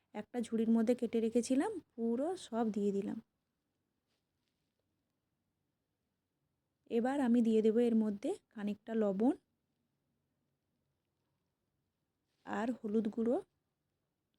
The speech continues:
আর আমার বাড়িতে থাকা ভাজা মশলা একটা থাকে, ধনে জিরে সব একসাথে গুঁড়ো করা থাকে, ওইটা আমি দিয়ে দিলাম এক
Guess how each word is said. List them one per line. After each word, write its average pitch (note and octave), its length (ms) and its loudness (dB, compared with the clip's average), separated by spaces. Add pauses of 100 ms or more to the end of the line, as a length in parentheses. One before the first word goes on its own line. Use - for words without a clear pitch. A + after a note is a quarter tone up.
(840)
আর A3+ 200 -4
আমার B3 220 4
বাড়িতে G#3+ 380 0
থাকা A#3 360 -10
ভাজা G#3+ 340 -2
মশলা G#3+ 360 -4
একটা A3 300 -8
থাকে, A#3 300 -12 (580)
ধনে A3+ 360 0
জিরে A3+ 320 2
সব B3 220 -2
একসাথে A3 420 -4
গুঁড়ো G#3+ 320 2
করা A3 240 -6
থাকে, A3+ 260 -4 (140)
ওইটা A3 320 -4
আমি A#3 160 2
দিয়ে A3+ 200 4
দিলাম G#3 260 0
এক G3 100 -6